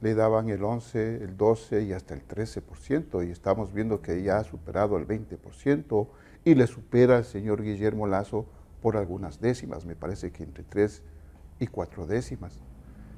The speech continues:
que ciertamente es mínimo, pero <laughs> es muy importante.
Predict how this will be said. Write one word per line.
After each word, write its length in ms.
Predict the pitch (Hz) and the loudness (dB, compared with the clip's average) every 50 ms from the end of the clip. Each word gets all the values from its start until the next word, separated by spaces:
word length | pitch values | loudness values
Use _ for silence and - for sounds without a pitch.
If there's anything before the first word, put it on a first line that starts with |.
| - - | -18 -6
que 120 | - 123 107 | -4 -4 -2
ciertamente 800 | - - 143 131 - - - 127 123 131 131 127 107 107 120 117 | 8 8 8 8 8 6 4 4 6 6 4 4 4 4 4 4
es 160 | 110 - - - - | 4 2 -4 -2 4
mínimo, 460 | 143 143 139 127 127 123 123 120 - | 6 6 8 8 8 8 6 4 4
pero 320 | - 117 110 101 98 98 - - - 143 - - | 2 2 2 2 2 -2 -2 -4 -8 -8 -8 -10
<laughs> 240 | - - - - - - | -18 -20 -20 -6 0 0
es 160 | 123 104 127 | 0 0 2
muy 280 | 113 120 131 135 117 | 2 4 6 6 4
importante. 800 | 104 101 95 - - - - - 107 127 139 135 - 104 92 | 2 -2 -6 -10 -14 -16 -4 0 2 2 2 0 -2 -6 -8